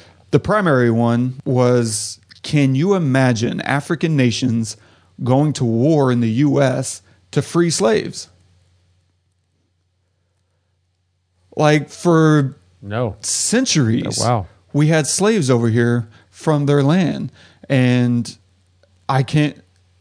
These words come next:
Speaker 1: I can't even imagine. I mean, I'm sure it had to have been a thought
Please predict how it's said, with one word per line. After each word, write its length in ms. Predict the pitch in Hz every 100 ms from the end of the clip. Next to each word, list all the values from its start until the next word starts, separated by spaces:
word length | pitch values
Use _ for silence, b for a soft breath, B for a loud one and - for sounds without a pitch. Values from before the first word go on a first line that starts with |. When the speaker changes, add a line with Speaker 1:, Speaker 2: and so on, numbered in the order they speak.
| -
Speaker 1:
I 60 |
can't 180 | 151 175
even 140 | 160 139
imagine. 360 | 139 165 147
I 100 | 156
mean, 340 | 156 151 147 - - _ _ _ _ _
I'm 160 | 143 143
sure 360 | 123 190 165 143
it 80 |
had 160 | 135 147
to 60 | 135
have 100 | 123
been 140 | 131
a 40 |
thought 500 | 110 - 160 95 -